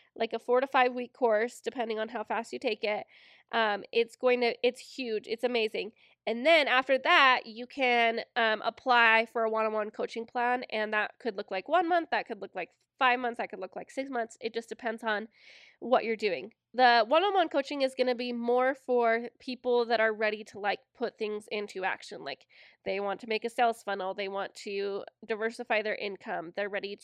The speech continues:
to, um, grow their team, they're ready to, um, you know, the,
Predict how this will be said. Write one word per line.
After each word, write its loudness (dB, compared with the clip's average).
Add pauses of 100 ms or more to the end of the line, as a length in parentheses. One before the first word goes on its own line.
to, -4 (380)
um, -4
grow 4
their 2
team, -8
they're -4
ready -4 (160)
to, -6 (440)
um, -2 (460)
you -2
know, 0
the, -8